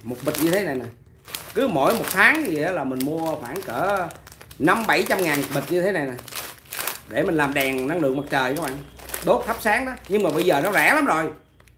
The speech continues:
Bây giờ led nó ra đời, nó rẻ lắm rồi. Và cái bịch này nè, à, tôi thử cho các bạn coi, nó siêu sáng luôn,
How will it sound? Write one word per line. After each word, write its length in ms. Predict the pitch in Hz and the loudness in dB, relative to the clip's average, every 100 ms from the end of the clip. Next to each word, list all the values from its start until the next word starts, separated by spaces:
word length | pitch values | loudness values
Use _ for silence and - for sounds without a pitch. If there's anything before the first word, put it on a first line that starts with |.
| - | -4
Bây 100 | 180 | 0
giờ 120 | 156 | 2
led 180 | 156 - | 2 0
nó 100 | 262 | 0
ra 160 | 233 196 | 0 2
đời, 200 | 151 143 | 2 2
nó 100 | 220 | 0
rẻ 200 | 190 151 | -2 -2
lắm 280 | 254 233 269 | 0 0 0
rồi. 160 | 220 120 117 - - - - - | -2 -4 -10 -20 -20 -20 -20 -8
Và 460 | - 143 143 143 135 - | 2 4 6 4 0 -2
cái 100 | 208 | -2
bịch 160 | 156 | 0
này 140 | 151 143 | 0 2
nè, 140 | 135 127 - _ _ _ _ _ - | 0 -4 -16 _ _ _ _ _ -8
à, 200 | 131 143 | -2 -2
tôi 180 | 143 180 | 0 -2
thử 200 | - 202 | 0 0
cho 80 | 208 | 0
các 80 | 185 | -2
bạn 160 | 131 131 | -4 -2
coi, 120 | 151 151 | -4 -6
nó 120 | - 202 | -10 -6
siêu 260 | - 220 | -2 0
sáng 300 | 190 202 254 | 2 2 0
luôn, 80 | 220 | -2